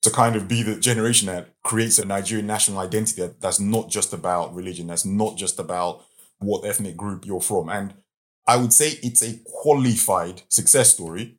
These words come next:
because when South Africa emerged out of apartheid, not many people know this, but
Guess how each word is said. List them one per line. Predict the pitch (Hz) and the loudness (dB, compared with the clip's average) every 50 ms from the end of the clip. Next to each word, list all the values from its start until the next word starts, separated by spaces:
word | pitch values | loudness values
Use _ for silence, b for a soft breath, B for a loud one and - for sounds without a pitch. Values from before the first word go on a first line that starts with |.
| _ | _
because | - 101 92 - 104 104 98 - - - - _ _ _ _ _ _ _ _ _ _ _ | -12 -8 -4 -4 2 4 4 4 4 2 -6 _ _ _ _ _ _ _ _ _ _ _
when | - 101 95 117 123 117 | -8 2 4 6 6 6
South | - - 104 - | 6 4 2 0
Africa | 117 113 - - 101 | -2 -2 -2 -4 -6
emerged | 95 98 104 104 101 92 | -4 -2 -2 -2 0 0
out | 101 98 95 | -2 -2 -2
of | 95 87 | -4 -6
apartheid, | 87 110 110 107 104 - 85 76 76 76 - - | -2 0 0 2 2 0 -2 -2 -6 -12 -10 -4
not | 104 117 113 | -2 -2 -2
many | 107 110 107 | -2 -4 -6
people | 90 113 101 87 95 | -6 -8 -8 -8 -2
know | 98 117 139 | 0 0 2
this, | 135 - - - | 2 0 -2 -2
but | - - 98 90 - - | -2 -2 -4 -6 -6 -10